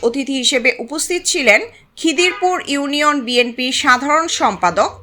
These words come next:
আশিকুর রহমান মানিক মাস্টার, মনতলা সিনিয়র ইউনিয়ন বিএনপি সাংগঠনিক সম্পাদক আসাদুজ্জামান আসাদ, দরগা বাজার পরিচালনা কমিটির সভাপতি শফিক, কৃষ্ণপুর ইউনিয়ন যুব দলের, যুব দলের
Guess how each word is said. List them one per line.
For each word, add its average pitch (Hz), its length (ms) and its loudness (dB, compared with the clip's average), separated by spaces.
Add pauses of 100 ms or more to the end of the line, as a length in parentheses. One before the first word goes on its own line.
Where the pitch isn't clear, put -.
(220)
আশিকুর 339 480 -4
রহমান 277 420 2 (160)
মানিক 262 260 2 (100)
মাস্টার, 175 400 0 (720)
মনতলা 269 540 4 (300)
সিনিয়র 285 380 0
ইউনিয়ন 370 360 0 (120)
বিএনপি 330 360 2 (160)
সাংগঠনিক 302 540 0 (120)
সম্পাদক 220 460 2 (240)
আসাদুজ্জামান 302 760 0 (200)
আসাদ, 151 300 -2 (640)
দরগা 233 400 4 (100)
বাজার 254 300 4 (100)
পরিচালনা 311 520 2 (120)
কমিটির 285 480 2
সভাপতি 311 540 0 (160)
শফিক, 277 300 -2
কৃষ্ণপুর 392 460 0 (160)
ইউনিয়ন 311 460 2
যুব 254 140 -4 (120)
দলের, 247 280 4
যুব 285 100 -4 (120)
দলের 277 200 4